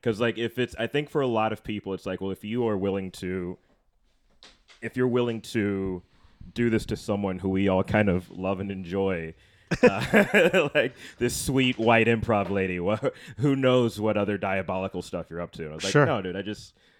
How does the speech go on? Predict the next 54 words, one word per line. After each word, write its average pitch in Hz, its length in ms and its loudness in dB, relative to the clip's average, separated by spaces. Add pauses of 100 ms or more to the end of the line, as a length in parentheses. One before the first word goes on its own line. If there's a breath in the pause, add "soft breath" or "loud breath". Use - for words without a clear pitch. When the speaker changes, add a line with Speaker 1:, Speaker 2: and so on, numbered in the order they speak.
Speaker 1:
you 151 60 2
know, 110 160 0
someone 135 260 4
would 135 140 2
be 123 80 0
like, 120 180 4
"You 120 60 0
wanna 120 100 2
have 120 80 2
a 120 40 4
threesome?" 131 380 0
It's 139 60 -6
like, 156 220 4
"Yeah, 151 360 6
I'm 113 100 -2
not 156 140 4
Speaker 2:
What 156 120 6
are - 20 6
you 160 60 6
Speaker 1:
gonna" 156 80 4
Speaker 2:
gonna 156 80 2
say 147 200 6
no? 143 220 6
Yeah. 131 260 6 (160)
Speaker 1:
Yeah. 123 220 -2 (120)
<laughs> - 60 0
Speaker 2:
It's 202 300 4
Speaker 1:
So 151 260 8
Speaker 2:
really 240 200 10
fun 160 460 6
to 135 140 2
watch 117 680 0
the 131 120 -6
younger 123 360 0
comedians 117 640 -2
now, 104 500 -2
and 131 280 -4
you 135 100 2
probably 117 240 2
get 123 140 -2
to - 80 -12
see - 140 -4
it 107 80 -4
too, 117 220 -2
where 107 160 -2 (560 loud breath)
they, 139 240 4
you 139 180 -6
can 160 200 -2
tell 127 320 0
that 107 240 -14
they're 123 240 -2
like, 113 280 -4
"Holy 127 420 -4
shit, - 400 -6